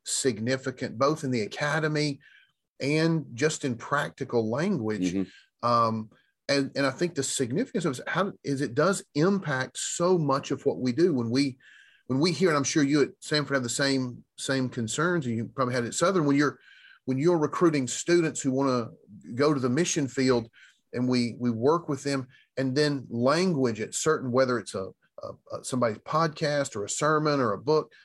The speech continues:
Speaker 1: suddenly things get off course. And my, you know, my experience over the years has been people tend to go where there's an applause, and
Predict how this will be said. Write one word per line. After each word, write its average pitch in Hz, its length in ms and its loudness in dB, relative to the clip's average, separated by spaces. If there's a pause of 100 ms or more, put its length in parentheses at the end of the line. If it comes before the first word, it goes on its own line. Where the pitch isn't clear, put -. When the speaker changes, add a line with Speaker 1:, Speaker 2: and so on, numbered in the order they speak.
(120)
Speaker 1:
suddenly 185 360 2
things 151 360 -4
get 127 160 2
off 120 260 2
course. 120 580 0
And 110 180 -8 (340)
my, 139 200 2
you 131 220 0
know, 127 60 4
my 135 240 2
experience 139 460 -2
over 120 100 0
the 113 100 -2
years 165 220 2
has 120 140 -6
been 117 360 -4 (380)
people 185 240 -2
tend 156 200 -2
to 127 60 0
go 135 180 2
where 135 160 4
there's 120 220 0
an 110 80 -4
applause, 135 760 -2
and 117 240 -4